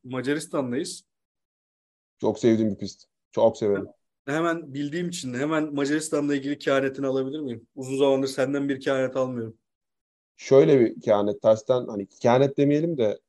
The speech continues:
Speaker 2: e, Macaristan'da, e, yavaş viraj çok. Bas-, baskın bir şey, pist. Dolayısıyla Ferrari işte motor patlatmaz. Strateji <laughs> Tamam, tamam,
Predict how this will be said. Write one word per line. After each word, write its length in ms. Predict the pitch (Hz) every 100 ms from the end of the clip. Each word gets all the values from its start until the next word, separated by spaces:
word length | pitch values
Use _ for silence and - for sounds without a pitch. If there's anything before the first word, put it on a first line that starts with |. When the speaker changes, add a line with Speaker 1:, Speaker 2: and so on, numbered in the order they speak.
| _ 107
Speaker 2:
e, 160 | 101 - -
Macaristan'da, 960 | 110 107 120 120 - 127 131 139 139 - _ 110
e, 40 | 101 95 _ _ _ _ _
yavaş 400 | 117 110 123 123
viraj 240 | 110 107 101
çok. 300 | - 135 - _ _
Bas-, 260 | 104 - -
baskın 380 | 101 - 101 98
bir 360 | - - -
şey, 220 | 110 127
pist. 380 | 131 127 - _ _ _ _ _ _
Dolayısıyla 540 | 104 110 110 120 120 117 117
Ferrari 640 | - 107 110 117 113 117 - _
işte 200 | - 107
motor 360 | 104 107 147 143
patlatmaz. 760 | 104 - 90 - 104 110 _ _ _
Strateji 580 | - 110 120 113 123 - - - - _ _ _
<laughs> 640 | _ - - - - -
Tamam, 340 | - 143 147 131
tamam, 380 | 135 127 131